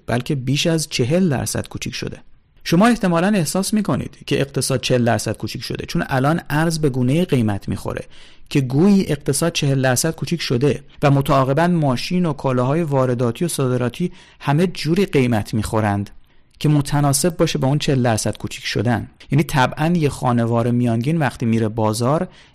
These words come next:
احساس می‌کنه استطاعتش حدود چهل درصد کمتر از هشت سال پیشه.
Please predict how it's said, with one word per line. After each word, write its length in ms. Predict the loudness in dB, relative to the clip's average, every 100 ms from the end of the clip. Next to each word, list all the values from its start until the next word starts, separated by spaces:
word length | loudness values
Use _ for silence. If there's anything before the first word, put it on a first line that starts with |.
| -4
احساس 540 | -4 -2 -2 -2 -2
می‌کنه 400 | -2 0 0 -2 -6 -6
استطاعتش 640 | -4 -4 -2 -2 -2 -4
حدود 220 | -2 -2
چهل 320 | -2 -2 0 0
درصد 360 | 0 0 -4
کمتر 380 | -2 -2 0 -2
از 140 | -2
هشت 220 | -2 -4 -4
سال 160 | -8
پیشه. 300 | -8 -10 -10